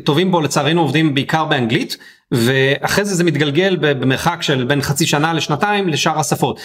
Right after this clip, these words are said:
יש היום יכולות לא רעות גם בשפות שאינם אנגלית, אבל אנגלית תמשיך להוביל ל-, לעתיד הנראה לעין. יש לנו לקוחות שמשתמשים ב-,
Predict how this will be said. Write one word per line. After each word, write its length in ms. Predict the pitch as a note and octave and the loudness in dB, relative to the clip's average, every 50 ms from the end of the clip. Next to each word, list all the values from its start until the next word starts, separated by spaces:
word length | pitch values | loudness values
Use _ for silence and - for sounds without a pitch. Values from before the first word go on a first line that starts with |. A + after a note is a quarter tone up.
| - - - _ | -16 -16 -8 _
יש 200 | - D3+ F3+ - | 0 0 2 2
היום 220 | G#3+ G#3 G#3 F#3+ F#3 | 2 2 4 4 2
יכולות 500 | E3 - - D#3+ D3+ E3+ F3 E3+ E3+ - | 0 2 0 2 2 2 2 0 0 0
לא 220 | D3+ C#3+ D#3 E3 D#3+ | 2 2 2 2 2
רעות 400 | D#3+ D#3 D#3 D#3+ C#3+ C#3 - F3 D3+ | 2 2 2 0 -2 -4 -4 -4 -2
גם 180 | C#3+ D3+ D#3 | 0 0 0
בשפות 340 | E3 D#3+ - D#3+ E3 D#3+ D3 | 0 0 -2 0 0 0 0
שאינם 320 | - D#3+ C#3 C#3 D#3 D#3 C#3+ | 2 2 2 2 2 2 2
אנגלית, 380 | C3 A#2+ C#3 G#3 C4 - - | 2 2 2 0 0 -2 -2
אבל 260 | - D3+ C3 C#3 C#3+ | -4 -2 0 0 2
אנגלית 360 | C#3 C3+ C3+ E3 F#3 F#3 F#3 - | 2 2 4 2 2 0 -2 -2
תמשיך 340 | - D#3 C3+ - F3 C#3+ - | 0 0 2 2 0 2 2
להוביל 300 | E3 D3 C#3 C3 D3 D3 C#3 C3+ C3 | 2 2 4 2 2 2 2 2 0
ל-, 160 | C#3 C3+ B2+ B2+ | 0 0 0 0
לעתיד 320 | B2+ A#2 - - C3+ B2 | 0 0 0 0 2 2
הנראה 240 | B2+ B2+ B2 A2+ A#2+ | 2 2 2 2 2
לעין. 280 | B2 C3+ B2 A#2 A2 G2 - - - - _ _ | 2 2 0 0 -2 -2 -6 -14 -20 -20 _ _
יש 160 | F3 F#3 F#3 | -2 0 2
לנו 100 | A#3 A3+ | 4 2
לקוחות 300 | G#3+ G3+ F#3+ D#3+ G3+ G3 | 2 2 2 0 -2 0
שמשתמשים 460 | G3 E3+ D3+ - D3+ C3 - D#3+ D#3 | 0 0 0 0 0 2 2 2 2
ב-, 60 | D3+ | 2